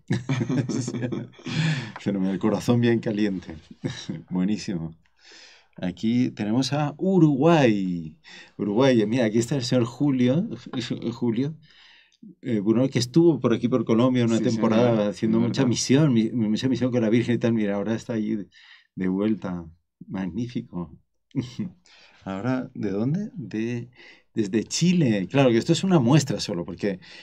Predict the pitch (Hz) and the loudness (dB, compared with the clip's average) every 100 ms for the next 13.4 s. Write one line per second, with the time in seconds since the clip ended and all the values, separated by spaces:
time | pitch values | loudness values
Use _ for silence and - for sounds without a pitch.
0 | - - 104 104 139 120 - - _ 123 | -14 -4 -4 -2 -2 -4 -10 -20 _ 0
1 | 123 143 160 - _ _ _ - 113 110 | 0 0 -4 -8 _ _ _ -12 -6 -6
2 | 104 - 101 87 85 - - - - 127 | -6 -6 -4 -4 -8 -20 -20 -20 -6 2
3 | 123 131 160 180 123 120 104 101 90 90 | 4 6 6 6 2 0 -2 -2 -4 -6
4 | 82 71 - _ 117 - 117 117 - 131 | -8 -10 -14 _ -4 -2 -4 -6 0 2
5 | 147 110 101 98 82 85 - - _ _ | 4 2 2 0 -4 -8 -10 -14 _ _
6 | - - _ - - 120 104 92 104 104 | -20 -20 _ -10 0 2 2 -2 -6 -4
7 | 95 110 123 - - 120 - - 113 - | -2 -2 -2 -4 -4 -4 -4 -2 -2 -2
8 | - 127 143 156 120 110 101 90 - 95 | -6 -6 -8 -8 -8 -4 -4 -4 -4 -2
9 | 104 117 120 - - 90 90 - 98 90 | -2 -2 -4 -10 -12 -8 -8 -8 -6 -8
10 | 90 98 92 104 92 92 107 101 92 107 | -6 -6 -6 -6 -8 -6 -6 -6 -6 -6
11 | 104 113 - _ _ _ - 92 104 120 | -8 -12 -16 _ _ _ -12 -8 -6 -8
12 | - 87 92 87 85 - 95 - 120 101 | -10 -12 -14 -16 -18 -14 -14 -12 -12 -10
13 | 110 117 - 92 | -10 -12 -14 -20